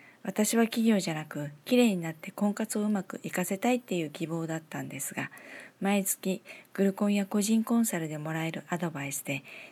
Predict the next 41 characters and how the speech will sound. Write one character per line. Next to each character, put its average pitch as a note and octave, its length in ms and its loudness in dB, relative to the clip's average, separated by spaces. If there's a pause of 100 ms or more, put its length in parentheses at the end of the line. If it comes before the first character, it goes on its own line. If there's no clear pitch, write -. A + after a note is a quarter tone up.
(120)
自 F3+ 140 2
分 G#3+ 160 4
の G#3+ 120 4
思 G3+ 180 2
い G#3 40 -2
込 G3+ 140 -2
み G3 160 2
が G3 100 0
外 F3+ 260 -2
れ F3 100 -2
て F3 120 -4
い E3 60 -4
き E3 120 -8
ま E3 140 -4
し - 100 -6
た。 - 160 -10 (1800)
会 G#3+ 240 4
社 G#3 120 2
や G#3 160 4
近 G#3 240 2
所 E3 100 -2
で F3+ 100 -4
も C#3+ 280 -6
「綺 A3 100 2
麗 G#3+ 160 6
に E3+ 60 0
な E3+ 80 0
っ E3+ 100 -4
た D3+ 100 -4
ね」 G3 220 0 (140)
と E3 80 -2
言 E3 120 0
わ F3+ 140 2
れ G3 100 4
る F#3+ 80 2
こ G3 120 -2
と F3+ 120 -4
が D#3+ 80 -4
増 D#3+ 160 -4
え D#3+ 100 -2
て、 C#3+ 240 -6